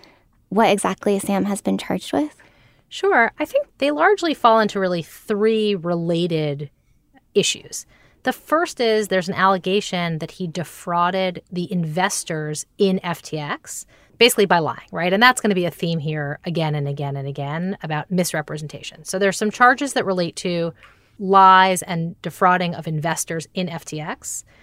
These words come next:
Speaker 2: There are alleged lies to lenders. So there's were loans that had been made to his entities, and there's allegations that he lied to those lenders,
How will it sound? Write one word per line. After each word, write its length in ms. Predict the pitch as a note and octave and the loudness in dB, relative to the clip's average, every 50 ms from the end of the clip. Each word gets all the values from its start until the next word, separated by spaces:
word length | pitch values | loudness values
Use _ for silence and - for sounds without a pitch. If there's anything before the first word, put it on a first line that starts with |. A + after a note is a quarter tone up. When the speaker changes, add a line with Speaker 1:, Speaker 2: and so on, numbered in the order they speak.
| _ _ _ _ | _ _ _ _
Speaker 2:
There 300 | - F#3+ G3 G#3 G3+ F#3+ | -2 4 6 8 8 8
are 460 | F#3+ G3 G3 F#3+ F#3+ F#3+ F#3 F#3 - - _ _ _ _ _ _ - | 8 8 8 10 10 8 8 6 2 -4 _ _ _ _ _ _ 0
alleged 520 | G#3+ G#3 G#3 G#3+ G#3+ A#3+ A#3 B3+ B3 G#3 | 2 2 4 6 4 4 4 2 0 0
lies 500 | F#3 F3+ F3 F3 F3 F3+ F#3 G3 G3+ - - | 2 4 6 6 6 6 4 2 0 -4 -6
to 180 | - - F#3 | -6 -4 -4
lenders. 800 | D#3+ D3+ D#3 D#3 E3 D#3+ E3 F3+ G3 G3+ B3 C4+ D4 E4 E4+ - | -4 -4 -4 -2 -2 0 2 2 2 2 2 0 0 -2 -4 -4
So 100 | - F#3+ | -4 -2
there's 380 | F3+ F3+ F3 F3 E3+ D#3+ - - _ _ _ _ _ | 0 0 0 0 -2 -4 -8 -12 _ _ _ _ _
were 160 | E3+ E3+ F3 F3 | -4 -2 -2 0
loans 640 | E3+ E3 E3+ F#3 F#3 F#3 F#3 F#3+ F#3 G3 G#3 G#3 - | 0 2 4 4 4 6 4 2 2 2 0 0 0
that 100 | G3 F3 | -2 -2
had 120 | F3+ D#3+ | -2 -2
been 180 | D3+ E3+ D#3+ D#3+ | -2 -2 -2 0
made 400 | D#3 D#3 D#3 D#3+ D#3+ E3 D#3+ - | 0 0 0 0 0 -2 -2 -4
to 100 | - D3 | -6 -6
his 140 | E3+ D#3 D3+ | -6 -6 -6
entities, 640 | - D#3+ E3 D3 F3+ F3 F#3 G3+ A#3+ C4+ C#4+ - - - | -6 -8 -8 -6 -6 -4 -2 -2 -2 -4 -6 -8 -8 -6
and 100 | F#3 E3+ | -4 -4
there's 160 | D#3+ D#3 - - | -4 -4 -6 -6
allegations 560 | F3 E3 E3 E3 - D#3+ D#3+ - - F3 - | -4 -4 -4 -4 -4 -6 -6 -6 -6 -8 -10
that 100 | F3+ D#3+ | -10 -10
he 100 | - E3+ | -12 -10
lied 320 | E3+ E3 E3+ E3+ E3+ F3+ F3 | -6 -2 0 2 2 2 0
to 80 | - | -2
those 200 | D#3+ E3 D#3+ F3 | -6 -6 -2 2
lenders, 420 | B3 C4 A#3+ G#3+ G#3 G3+ F#3+ - | 4 4 4 4 4 2 0 -2